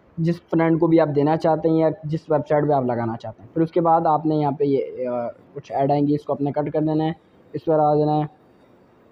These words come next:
फिर इसको cut कर देना है, फिर इधर आ जाना है, then आपका ये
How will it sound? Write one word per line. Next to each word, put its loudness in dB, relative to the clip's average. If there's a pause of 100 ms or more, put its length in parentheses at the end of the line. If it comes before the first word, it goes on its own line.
(460)
फिर -2
इसको -4
cut -2
कर 0
देना 0
है, 0
फिर 0
इधर 0
आ 2
जाना 0
है, -2 (880)
then 0
आपका 0
ये 2